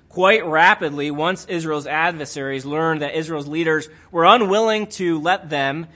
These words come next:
participate in the rebuilding. Israel's uninclusive, or we might say exclusive spirit, was undoubtedly offensive to them. Does that sound familiar today?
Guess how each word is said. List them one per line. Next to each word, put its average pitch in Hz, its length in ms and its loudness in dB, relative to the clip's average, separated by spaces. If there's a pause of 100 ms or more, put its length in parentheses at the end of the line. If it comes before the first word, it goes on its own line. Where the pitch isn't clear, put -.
(220)
participate 151 760 -6
in 143 120 -10
the 127 100 -8
rebuilding. 131 680 -4 (1400)
Israel's 180 680 0 (480)
uninclusive, 202 1500 -2 (280)
or 151 260 -4
we 151 80 -4
might 143 220 -4
say 143 180 -8
exclusive 196 800 -6
spirit, 160 640 -4 (320)
was 180 220 0
undoubtedly 202 920 0
offensive 175 720 -2
to 247 200 -4
them. 120 320 -2 (880)
Does - 80 -20
that - 300 -8
sound 160 360 -8
familiar 143 400 -8
today? 139 460 -8